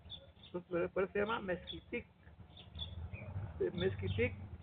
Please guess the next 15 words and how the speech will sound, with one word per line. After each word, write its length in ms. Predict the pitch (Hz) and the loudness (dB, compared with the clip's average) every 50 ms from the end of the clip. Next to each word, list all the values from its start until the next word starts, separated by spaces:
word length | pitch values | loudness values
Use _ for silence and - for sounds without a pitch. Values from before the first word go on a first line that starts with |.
| - | -2
Mezquitic, 540 | 185 190 170 - - 180 - - 214 226 226 - - - - - - - - - - - - - - - - - - - - - | -2 -2 -2 -2 -4 -8 -4 -2 -2 -2 -2 -4 -14 -16 -10 -8 -8 -8 -8 -14 -16 -16 -16 -16 -18 -12 -12 -10 -10 -10 -10 -2
lugar 600 | - 185 180 180 180 - 214 214 233 262 269 - - - - - - - | 8 12 12 12 12 10 10 12 12 12 10 8 0 -4 -6 -8 2 4
de, 220 | 175 175 170 165 - - - - - - - - - - - - - - - - 175 | 4 4 4 0 -2 -4 -4 -2 -4 -4 -4 -4 -4 -4 -4 -6 -6 -10 -12 -8 0
Mezquitic, 480 | 175 185 180 - - 185 - - 254 262 - - - - - - - - | 0 0 0 0 -2 -2 0 0 2 2 2 0 0 -2 -2 -2 0 2
lugar, 440 | 160 156 160 - 202 220 240 240 - - - - - - - - - - - - - - - - | 2 2 4 6 8 8 8 8 6 0 -4 -4 -4 -2 -4 -4 -4 -2 -2 -2 -2 -2 -2 0
este, 640 | 180 175 - - - 185 180 180 196 208 - - - - | 0 0 0 2 2 2 4 4 2 0 -2 -4 0 2
de, 320 | 180 170 170 165 160 175 - - - - - - - - - - - - - - - - - - - - - - | 2 2 4 2 0 -4 -6 -12 -12 -12 -10 -10 -10 -12 -12 -14 -14 -12 -10 -8 -6 -6 -6 -6 -8 -8 -2 2
lugar 420 | - 330 - 175 208 240 - 453 | 2 4 6 8 10 10 10 12
de 160 | 415 427 381 - - | 12 12 12 10 6
pie-, 440 | - 415 415 466 480 440 - 202 - - - - - - | 12 12 12 12 12 12 10 8 6 4 -4 -10 -10 8
de 120 | 175 185 180 | 8 10 10
mezquites 560 | 175 185 - - - 247 262 262 - 262 220 - - | 10 6 0 0 0 0 0 2 2 0 0 2 0
en, 160 | - 185 185 175 - - | 0 0 0 0 -4 0
sobre 240 | - 190 180 175 180 175 | 2 4 4 4 4 2
piedras. 360 | - 240 254 233 202 175 | 8 12 12 12 12 8